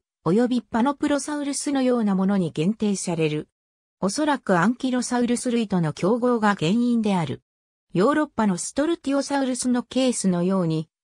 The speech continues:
アパラチアで孤立して繁栄したものと考えられる。ノドサウルス類の走行は、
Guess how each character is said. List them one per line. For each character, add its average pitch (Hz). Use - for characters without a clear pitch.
ア -
パ 269
ラ 269
チ 269
ア 214
で 165
孤 180
立 233
し -
て 202
繁 190
栄 254
し -
た 240
も 233
の 233
と 156
考 170
え 208
ら 185
れ 175
る。 151
ノ 190
ド 277
サ 320
ウ 311
ル 262
ス 247
類 233
の 175
走 190
行 190
は、 165